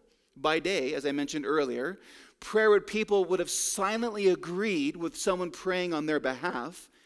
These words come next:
They listened on, and then they yelled, "Amen," at the end, which means, "I agree," means, "So be it." Putting your verbal stamp, that period at the end of the prayer.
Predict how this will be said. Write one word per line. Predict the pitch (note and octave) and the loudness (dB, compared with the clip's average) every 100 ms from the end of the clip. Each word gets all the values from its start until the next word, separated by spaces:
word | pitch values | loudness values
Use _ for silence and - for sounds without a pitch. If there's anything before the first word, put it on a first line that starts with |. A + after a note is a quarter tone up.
| _ _ _ _ | _ _ _ _
They | D#3 E3 | 6 6
listened | F#3 - F3+ | 6 4 2
on, | G3+ F#3 D3 E3 | 4 4 2 0
and | D#3 | 0
then | E3+ | 2
they | |
yelled, | E3 E3 D#3+ D#3 - - | 4 6 6 4 0 2
"Amen," | G3+ F#3+ F3 G3+ G3 | 6 8 6 2 2
at | D3 | -2
the | C3 | -2
end, | B2 B2+ D#3+ | -2 -4 -4
which | E3 E3 | -6 -2
means, | D#3 D#3 D3+ - - _ | 0 0 -4 -12 -20 _
"I | F3 F3 | 4 8
agree," | F3 E3+ E3+ E3 B2+ G2 - _ _ _ _ _ | 8 8 4 2 0 -8 -18 _ _ _ _ _
means, | D#3 D#3 C#3 | 0 2 0
"So | - - F3 F3 | -4 2 6 6
be | D#3+ D#3 | 6 4
it." | A#2 - - - - _ _ _ _ _ | 2 -4 -16 -18 -20 _ _ _ _ _
Putting | - E3 D3+ | -4 0 2
your | C#3+ | 2
verbal | D3+ D#3 D3+ | 2 0 0
stamp, | C3+ - E3 C3 G#2+ - | -2 -4 -2 -2 -6 -4
that | B2+ - | -6 -6
period | - F3 D#3+ B2+ A#2 | -4 0 2 0 -2
at | B2 | -4
the | C3+ | -4
end | B2 | -4
of | |
the | A2+ | -8
prayer. | - C#3+ B2+ G2 | -4 -2 -2 -4